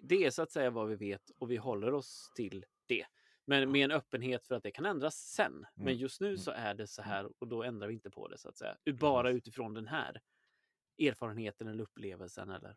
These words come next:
Speaker 1: vad det nu är.
Speaker 2: Ja.
Speaker 1: Så.
Speaker 2: Abs-, absolut, det finns ju det. Om man har de goda prästerna som är,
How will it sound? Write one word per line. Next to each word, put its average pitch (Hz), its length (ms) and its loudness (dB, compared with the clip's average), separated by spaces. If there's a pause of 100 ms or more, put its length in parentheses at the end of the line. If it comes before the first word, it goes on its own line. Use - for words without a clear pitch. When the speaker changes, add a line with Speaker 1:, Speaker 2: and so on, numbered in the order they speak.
(120)
Speaker 1:
vad 117 160 -6
det - 140 -14
nu 95 60 -8
är. 95 40 -8
Speaker 2:
Ja. 90 220 -12 (1200)
Speaker 1:
Så. - 120 -12 (220)
Speaker 2:
Abs-, 101 320 -18
absolut, - 540 -10
det 101 100 -10
finns 101 260 -12
ju 95 40 -6
det. 90 120 -6
Om 90 220 -10
man 101 80 -4
har 92 140 0
de 87 160 -4
goda 87 220 -4
prästerna 85 500 -14
som - 180 -18
är, 82 140 -14